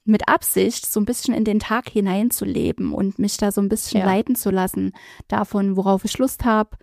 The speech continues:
Speaker 1: ähm, mich jetzt nicht an irgendwelche festen Uhrzeiten binden zu müssen und dann
Speaker 2: Mhm.
Speaker 1: einfach zu gucken, „Okay, heute ist mir danach oder heute ist mir danach oder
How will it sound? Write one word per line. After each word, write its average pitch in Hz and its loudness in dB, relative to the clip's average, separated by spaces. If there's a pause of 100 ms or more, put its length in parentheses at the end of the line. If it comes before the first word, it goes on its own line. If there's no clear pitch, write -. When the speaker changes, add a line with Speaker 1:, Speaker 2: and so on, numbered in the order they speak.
(420)
Speaker 1:
ähm, 190 2
mich 202 0
jetzt 196 0
nicht 226 4
an 196 2
irgendwelche 208 2
festen - 0
Uhrzeiten 220 2
binden 226 4
zu - 2
müssen 214 2 (500)
und 202 4 (100)
dann 156 4
Speaker 2:
Mhm. 147 4
Speaker 1:
einfach 240 0
zu - -8
gucken, 269 2
„Okay, 285 0 (920)
heute 233 4
ist 233 -2
mir 214 4
danach 285 2
oder 220 -2
heute 226 2
ist - -4
mir 196 4
danach 247 0
oder 208 0